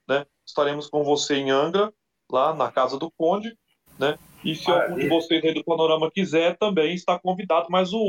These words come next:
Speaker 1: Overlac é presença obrigatória nesse final de semana, ele já preparou lá um vinho branco seco para você experimentar com ele. É, queria agradecer a todos vocês pelo convite, foi maravilhoso.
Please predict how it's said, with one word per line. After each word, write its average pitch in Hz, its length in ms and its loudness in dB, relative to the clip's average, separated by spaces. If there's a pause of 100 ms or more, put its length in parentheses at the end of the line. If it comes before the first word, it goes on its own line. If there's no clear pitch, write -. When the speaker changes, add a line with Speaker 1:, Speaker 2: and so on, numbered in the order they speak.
Speaker 1:
Overlac 165 480 2
é 185 100 -2
presença 156 400 -2
obrigatória 151 680 0 (340)
nesse 143 200 -4
final 143 160 0
de 147 100 -6
semana, 151 340 0
ele 160 80 -6
já 156 160 0
preparou 156 460 0
lá 147 160 2
um 151 100 -4
vinho 160 340 -8 (460)
branco 160 320 0
seco - 500 -2 (480)
para 156 120 2
você 147 500 -2 (180)
experimentar 156 720 -2
com 156 180 -2
ele. 95 220 -2 (480)
É, 131 160 2
queria 165 220 2
agradecer 170 420 0
a 170 80 2
todos 185 300 0
vocês 170 340 0
pelo 165 220 0
convite, 160 440 -4
foi 165 140 0
maravilhoso. 147 680 0